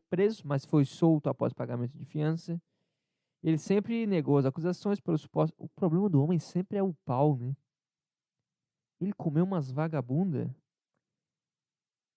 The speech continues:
e se fudeu por dois anos, cara. Caralho, isso é pior que aids. Porque aids ainda tu toma um remédio lá, tu toma um, como é que é?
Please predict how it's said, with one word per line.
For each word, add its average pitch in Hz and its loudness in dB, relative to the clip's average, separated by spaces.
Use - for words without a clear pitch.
e 156 -8
se 214 -4
fudeu 202 4
por 185 6
dois 196 4
anos, 214 -2
cara. 127 -12
Caralho, 226 -4
isso 208 -2
é - -2
pior 196 2
que 247 -2
aids. 190 -4
Porque - -2
aids 277 0
ainda 285 -2
tu - -16
toma 277 2
um 254 2
remédio 196 0
lá, 175 4
tu - -6
toma 165 2
um, 123 0
como - -6
é 175 0
que - -6
é? 202 -2